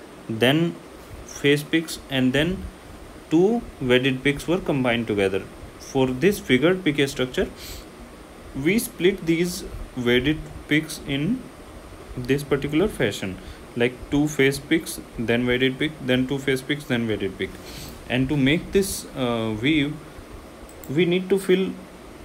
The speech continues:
all the face picks in face ends, face picks and face ends in plain weave. Okay, so, uh, this time we use circle for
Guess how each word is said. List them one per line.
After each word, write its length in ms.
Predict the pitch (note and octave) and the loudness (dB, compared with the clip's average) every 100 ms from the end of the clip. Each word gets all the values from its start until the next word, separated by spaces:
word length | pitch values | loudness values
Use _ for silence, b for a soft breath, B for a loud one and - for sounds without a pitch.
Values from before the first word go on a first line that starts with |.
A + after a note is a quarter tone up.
| - | -2
all 240 | C3 D#3+ F#3+ | 4 6 6
the 180 | G#3 | 4
face 380 | G#3 - C#3 C#3+ | 2 2 2 2
picks 400 | D3 E3 - - - - - - | 2 0 0 -10 -12 -18 -18 -6
in 320 | C#3 E3 B3 - - - - - - - | 0 2 2 -2 -12 -16 -18 -18 -18 -18
face 440 | - - C#3 C#3+ D3 | -4 4 6 6 4
ends, 380 | D#3 A3 - - - - - - - - - - - - - - - - - - - - - - | 2 2 -4 -12 -18 -20 -20 -20 -20 -20 -18 -18 -18 -18 -18 -18 -16 -16 -16 -18 -18 -18 -20 -18
face 360 | - - D3 D#3+ | -6 2 4 4
picks 260 | E3+ E3+ E3+ | 2 0 0
and 180 | D#3 | 0
face 240 | D3+ D3 D3 | 2 0 2
ends 320 | D3+ D#3+ - | 0 0 -2
in 300 | C#3 E3+ B3+ - - - - - - | 0 0 -2 -6 -16 -18 -18 -20 -6
plain 300 | - C3+ B2 | 2 4 4
weave. 200 | G2 F#2 F2+ - | 2 -2 -4 -8
Okay, 280 | B2+ G3 F#3 - - - | -2 0 -2 -4 -14 -14
so, 400 | - B2+ A#2 A#2 - | -2 2 4 2 -4
uh, 1040 | A2+ A2 - A1 G#1+ G#1+ G#1+ G#1+ G#1+ G#1+ G#1+ - - - - - | -4 -2 -2 -2 -2 -4 -4 -4 -4 -6 -6 -10 -14 -16 -14 -4
this 200 | B2 C#3 | 0 2
time 320 | D#3+ D#3+ D#3 | 2 2 2
we 300 | D3 D3 C#3+ | 2 2 2
use 640 | C3+ C3 C3 D3 E3+ - - | 0 2 2 2 -2 -6 -14
circle 540 | - - B2+ - D#3+ D#3+ | -4 2 2 4 2 2
for 300 | D3 E3 | 2 2